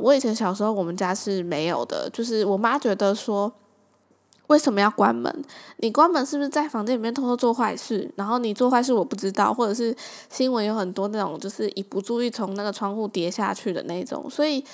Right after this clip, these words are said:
我妈以前就是非常的没有安全感，她觉得我们在家就不应该关门，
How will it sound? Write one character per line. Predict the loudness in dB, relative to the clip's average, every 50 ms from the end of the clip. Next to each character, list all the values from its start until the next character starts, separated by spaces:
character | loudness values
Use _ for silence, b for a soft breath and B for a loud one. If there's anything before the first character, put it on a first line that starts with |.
| B B B B B B -2
我 | 0 0 0
妈 | 2 2 0 2
以 | 0 -2
前 | -2 -4 -4 -6 -6 -4
就 | -2 0 0
是 | 2 0 0
非 | 0 0 0 0
常 | 0 -2 -4 -4
的 | -4 -4
没 | -2 0
有 | 0 0
安 | 0 0 -2 -2 -4
全 | -4 -6 -8 -6 -6
感， | -6 -6 -6
她 | -6 -6 -6
觉 | -6 -4
得 | -4 -4 -4
我 | -4
们 | -4 -4
在 | -4 -2
家 | -2 -2 -4 -4
就 | -2 -4
不 | -4 -4 -2 -2 0 0
应 | 0
该 | 0 -2 -4
关 | -2 -4 -4 -4 -4
门， | -4 -6 -8 -8 -10 -12